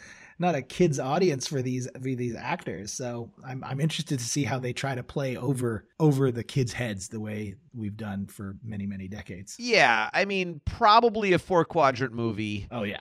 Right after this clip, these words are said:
Speaker 2: But you're probably looking at adult humor in code word, like, you know, the Piston Cup.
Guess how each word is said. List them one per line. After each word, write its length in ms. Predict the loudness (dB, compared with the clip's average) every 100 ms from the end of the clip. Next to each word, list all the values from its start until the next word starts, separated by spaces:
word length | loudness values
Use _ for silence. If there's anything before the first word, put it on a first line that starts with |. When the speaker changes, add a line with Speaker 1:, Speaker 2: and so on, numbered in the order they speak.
| 2
Speaker 2:
But 160 | 4 6
you're 160 | 4
probably 600 | 2 6 8 8 6 4 4
looking 520 | 6 4 2 2 2
at 240 | 2 2
adult 440 | 0 4 6 4 2
humor 720 | 0 2 4 4 4 2 2
in 500 | 2 2 0 -4 -8 -2
code 320 | 4 6 4
word, 520 | 4 4 4 2 0 0
like, 360 | 0 0 -4 _ -6
you 140 | -2
know, 420 | -2 -2 -2 -4 -6
the 160 | -4
Piston 480 | 0 0 -2 -8 -8
Cup. 360 | -2 -2 -2